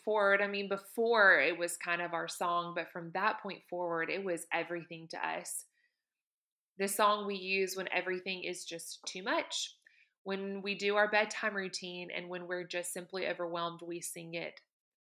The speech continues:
what Emmy Lou calls the Jesus name song. Fast forward to a couple of weeks ago at a new church that we've been attending and visiting.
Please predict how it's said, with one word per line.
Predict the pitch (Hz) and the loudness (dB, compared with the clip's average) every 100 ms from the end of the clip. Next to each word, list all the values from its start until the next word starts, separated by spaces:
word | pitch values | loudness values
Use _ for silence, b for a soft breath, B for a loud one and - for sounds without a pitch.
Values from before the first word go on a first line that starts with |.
| _ | _
what | 190 190 | -2 0
Emmy | 185 185 | 0 -2
Lou | 180 175 | -2 -2
calls | 175 175 170 165 | 0 0 0 -2
the | 175 | -8
Jesus | 170 170 165 175 180 | -4 -4 -4 -6 -4
name | 175 165 175 175 | -4 -4 -6 -8
song. | - 160 160 - 214 - B B B B B _ _ _ _ _ _ _ _ _ _ - | -4 -4 -4 -8 -12 -18 B B B B B _ _ _ _ _ _ _ _ _ _ 4
Fast | 220 247 - | 6 6 2
forward | 226 220 208 208 | 0 2 2 0
to | 208 190 185 180 180 _ | -2 0 0 -4 -8 _
a | 185 | -10
couple | - 196 185 175 | -8 -6 -6 -6
of | |
weeks | 175 185 - 185 | -6 -8 -8 -6
ago | 175 170 170 175 180 _ | 0 2 2 0 -6 _
at | 170 | -6
a | 175 | -6
new | 175 180 | -4 -6
church | 180 180 170 - - | -4 -2 -2 -2 -4
that | - | -4
we've | 175 175 - | -4 -8 -6
been | 175 | -6
attending | 170 170 220 233 240 226 202 | -6 -6 -8 -4 -4 -4 -6
and | 170 | -4
visiting. | 185 180 180 180 175 | -4 -2 -4 -6 -8